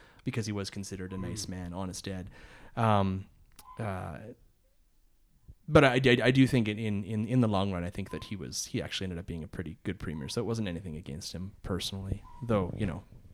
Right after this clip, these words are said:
Speaker 1: I, I didn't appreciate being threatened by government.
Speaker 2: I kn-,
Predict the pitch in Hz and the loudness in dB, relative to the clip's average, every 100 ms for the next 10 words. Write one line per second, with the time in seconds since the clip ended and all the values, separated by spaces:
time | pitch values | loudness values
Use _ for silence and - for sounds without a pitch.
0 | - - - 120 - - - 123 113 110 | -18 -16 -8 -6 -8 -16 -6 0 2 0
1 | 98 101 95 98 - 92 85 92 - - | -2 -4 -6 -6 -6 -8 -8 -10 -14 -20
2 | _ _ - 113 95 98 90 - - _ | _ _ -4 -4 -4 -6 -8 -12 -20 _
3 | _ _ _ _ - - - - 107 90 | _ _ _ _ -18 -14 -12 -6 -4 -2
4 | 78 98 - 139 147 | -6 -8 -8 -4 -4